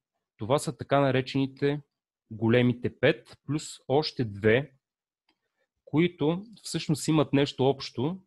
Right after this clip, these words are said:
което ги разграничава от останалите. Едно от тези двете, ето това, извинявам се, мишката избяга, ето това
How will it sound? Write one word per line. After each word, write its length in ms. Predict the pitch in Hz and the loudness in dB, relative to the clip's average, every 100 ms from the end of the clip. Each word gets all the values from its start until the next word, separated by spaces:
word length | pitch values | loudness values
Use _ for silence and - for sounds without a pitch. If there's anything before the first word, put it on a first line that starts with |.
| _ | _
което 300 | - 143 143 | -6 -4 -4
ги 200 | 127 131 | 0 2
разграничава 680 | 123 110 110 110 - 127 135 | 2 0 0 -2 0 0 2
от 140 | - | -2
останалите. 760 | 107 - 120 117 107 95 - 82 - _ _ _ _ - | -10 0 2 2 -2 -6 -10 -16 -16 _ _ _ _ -10
Едно 260 | 104 117 160 | -2 2 2
от 140 | 156 | 4
тези 280 | 147 123 110 | 2 2 -6
двете, 560 | 101 113 113 107 123 147 _ _ _ _ | 0 0 2 -2 -4 -8 _ _ _ _
ето 200 | 110 - _ | -12 -12 _
това, 380 | 101 92 110 113 _ _ _ _ _ _ _ _ _ _ _ _ _ _ _ _ _ _ - | -10 -2 -2 -2 _ _ _ _ _ _ _ _ _ _ _ _ _ _ _ _ _ _ -20
извинявам 560 | 92 90 95 104 95 90 | -18 -14 -12 -8 -8 -10
се, 260 | - 123 139 - _ _ _ - | -12 -14 -14 -18 _ _ _ -14
мишката 520 | 110 104 - _ - | -12 -12 -16 _ -12
избяга, 640 | 98 95 95 98 101 139 160 _ - _ | -12 -12 -10 -10 -8 -12 -14 _ -20 _
ето 280 | 123 123 117 | -6 -4 -10
това 520 | - 101 110 120 117 | -8 -2 2 2 -2